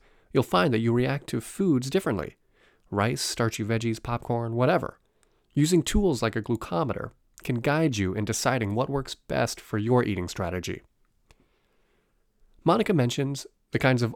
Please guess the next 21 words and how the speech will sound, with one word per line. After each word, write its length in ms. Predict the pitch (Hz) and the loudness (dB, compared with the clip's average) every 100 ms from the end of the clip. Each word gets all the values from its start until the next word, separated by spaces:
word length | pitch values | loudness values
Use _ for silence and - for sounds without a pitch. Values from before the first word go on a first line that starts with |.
| - | 2
oils 400 | 147 143 98 87 | 4 6 4 0
used 360 | 85 85 85 - | -2 -4 -6 -4
in 140 | 107 | 0
restaurants 640 | 127 123 - - - - - _ - | 2 0 -2 -12 -12 -14 -14 _ -4
and 120 | 113 | 0
that 100 | 113 | 2
they 80 | 117 | 2
may 160 | 123 | 2
be 100 | 120 | 0
problematic. 760 | 113 117 107 110 104 - - _ _ _ - - _ - _ - | 0 0 2 0 0 -2 -12 _ _ _ -20 -20 _ -20 _ -2
And 120 | 139 | 0
this 140 | 202 | 0
is 80 | 233 | 0
a 60 | 196 | 2
good 140 | 185 | 4
place 180 | 180 - | 2 2
to 80 | 131 | 0
mention 300 | 151 147 113 | 0 -2 -2
that 120 | 113 | 0
most 340 | 123 185 - | 0 0 0
restaurants 440 | 180 139 160 151 | 0 0 0 -2